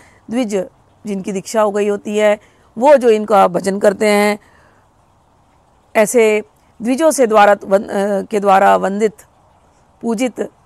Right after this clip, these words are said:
ऐसी जो हमारी माँ है, इनको नमस्कार है। तत्वासना तत्वमयी पंचकोशांतर स्थिता निस्सीम महिमा नित्य यमुना मदशालिनी।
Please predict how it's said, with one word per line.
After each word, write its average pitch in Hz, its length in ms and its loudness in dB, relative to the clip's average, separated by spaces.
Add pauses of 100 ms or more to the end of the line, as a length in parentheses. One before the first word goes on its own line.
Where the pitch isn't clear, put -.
(120)
ऐसी 240 260 0
जो 220 160 0
हमारी 185 240 -2
माँ 180 240 -2
है, 220 320 0 (320)
इनको 208 680 2 (240)
नमस्कार 170 760 -6
है। 170 360 4 (1700)
तत्वासना 254 720 4
तत्वमयी 262 720 -2 (140)
पंचकोशांतर 226 1000 2
स्थिता 240 520 4 (260)
निस्सीम 196 460 -4
महिमा 190 520 -2
नित्य 214 480 0 (280)
यमुना 247 600 2
मदशालिनी। 220 840 0